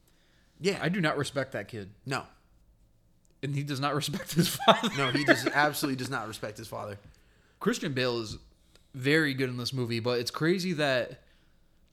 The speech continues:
Speaker 2: at this time, I don't know what, I have no idea what Russell Crowe was doing at this time. I mean, I know his career was on a real downslide in the two thousands because, uh, he was like a, he was a mess publicly,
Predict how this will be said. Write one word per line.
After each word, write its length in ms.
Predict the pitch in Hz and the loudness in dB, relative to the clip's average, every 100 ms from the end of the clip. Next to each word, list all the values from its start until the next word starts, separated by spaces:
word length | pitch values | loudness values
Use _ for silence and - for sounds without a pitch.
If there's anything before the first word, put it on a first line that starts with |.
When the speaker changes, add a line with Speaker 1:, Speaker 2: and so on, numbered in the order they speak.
| _ _ _ _ _ _ 139 | _ _ _ _ _ _ -4
Speaker 2:
at 100 | 147 | 0
this 140 | 160 | 0
time, 280 | 147 147 151 | 0 -2 0
I 120 | 127 | 0
don't 160 | 180 156 | 2 2
know 360 | 156 147 139 - _ _ _ - - | 0 0 -4 -8 _ _ _ -20 -6
what, 280 | 135 139 - 135 - | -4 -4 -6 -20 -8
I 60 | 160 | -4
have 140 | 233 | 0
no 120 | 147 147 | 0 0
idea 140 | 135 | 0
what 80 | 120 | 0
Russell 220 | 127 131 | -2 -4
Crowe 220 | 120 131 | -2 0
was 100 | 123 | 0
doing 220 | 120 120 113 | -2 -4 -6
at 140 | - | -8
this 120 | 110 | -10
time. 300 | - 110 107 | -8 -8 -6
I 100 | 120 | -4
mean, 180 | 143 135 | -2 -2
I 100 | 131 | 0
know 160 | 170 190 | 4 4
his 140 | 160 | 4
career 260 | 160 147 156 | 2 2 2
was 160 | 139 139 | 2 0
on 80 | 131 | 0
a 60 | |
real 540 | 120 139 135 127 120 - - _ _ _ _ _ _ 123 | 0 2 2 2 -2 -6 -20 _ _ _ _ _ _ -2
downslide 840 | 135 127 127 120 113 110 104 - | 0 0 -2 -2 -2 -2 -6 -8
in 120 | 113 | -10
the 60 | 107 | -6
two 160 | 120 | -6
thousands 560 | 110 117 110 110 110 107 | -4 -4 -4 -8 -10 -12
because, 460 | 107 104 110 101 | -12 -10 -8 -6
uh, 200 | 110 107 | -6 -4
he 140 | 110 120 | -4 -4
was 160 | 110 | -6
like 140 | 110 110 | -8 -8
a, 160 | 104 101 - - - - - _ _ _ _ - | -10 -12 -20 -20 -20 -20 -20 _ _ _ _ -2
he 100 | 147 | 0
was 80 | |
a 60 | 120 | 0
mess 380 | 110 120 117 - | -2 -2 -2 -4
publicly, 640 | - 113 117 110 107 104 | -2 -2 -2 -6 -8 -8